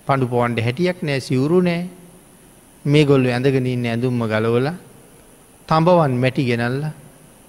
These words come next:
මැටි භාජන වලට මැටි දිය කරලා ඇඳුම් ටික ඒකට දැම්මා. මැටි වල කහට ඇල්ලුවාට පස්සේ සෝදලා මේ සියලු දෙනාටම මේ වස්ත්‍ර ටික ඇන්දෙව්වා.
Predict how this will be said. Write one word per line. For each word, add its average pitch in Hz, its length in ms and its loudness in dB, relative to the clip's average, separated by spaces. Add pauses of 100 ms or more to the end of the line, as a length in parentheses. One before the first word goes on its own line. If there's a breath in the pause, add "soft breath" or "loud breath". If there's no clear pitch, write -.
(140)
මැටි 147 300 2
භාජන 131 400 2
වලට 120 180 -2
මැටි 117 260 -4
දිය 113 220 -4
කරලා 143 380 -4 (460 loud breath)
ඇඳුම් 143 300 -2
ටික 139 180 -8
ඒකට 131 340 -6
දැම්මා. 127 340 -14 (1400)
මැටි 160 340 2
වල 185 140 6
කහට 165 340 0
ඇල්ලුවාට 139 460 0
පස්සේ 127 280 -6
සෝදලා 120 500 -2 (600)
මේ 127 120 -4
සියලු 156 380 0
දෙනාටම 131 540 -2
මේ 120 180 -6
වස්ත්‍ර 120 280 -8
ටික 127 200 -8
ඇන්දෙව්වා. 120 500 -12